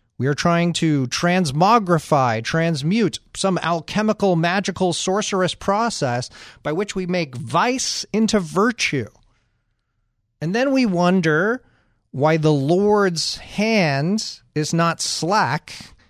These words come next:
in correcting us. We wonder why the hand of judgment, the hand of temporal judgment,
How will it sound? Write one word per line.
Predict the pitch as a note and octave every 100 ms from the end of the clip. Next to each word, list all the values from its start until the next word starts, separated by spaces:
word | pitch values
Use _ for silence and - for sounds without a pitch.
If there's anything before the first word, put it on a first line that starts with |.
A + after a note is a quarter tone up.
| _ -
in | C#3+ C#3+
correcting | - F#3 B3 C#4 - C3+ G#2+
us. | E2 - - - - _ _ _ _ _ _ _ -
We | C3
wonder | D3 C4 D4 C4
why | C#3+ C3 A#2+ A#2+ D3
the | F#3+
hand | D#3+ G#3 A3+
of | F#3 B2+
judgment, | B2 E3+ F#3 D#3+ C#3+ C3 D#3 - - _ -
the |
hand | C3 C#3+
of | C#3
temporal | - C3 - F#3 F#3+ D3+
judgment, | A2+ G#2+ G#2 A2 F3 -